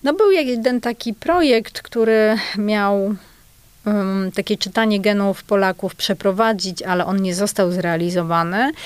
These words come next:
Czyli to jest taki proces, który dzieje się po prostu w pojedynczych laboratoriach i my oczywiście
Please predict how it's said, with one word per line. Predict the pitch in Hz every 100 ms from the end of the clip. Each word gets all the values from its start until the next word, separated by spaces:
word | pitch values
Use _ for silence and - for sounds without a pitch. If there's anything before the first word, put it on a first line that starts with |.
| - - -
Czyli | 254 262 247 - 311 - -
to | 339
jest | 427
taki | 339 -
proces, | 233 311 311 285
który | - 285 262
dzieje | 226 294 285 269
się | - 233
po | 226
prostu | 214 269 - 226
w |
pojedynczych | 240 220 196 226 214 196
laboratoriach | 196 185 190 185 185 180 180 202 262 285 -
i | 240
my | 240 269 254
oczywiście | 247 - 233 269 254 - 247 247 247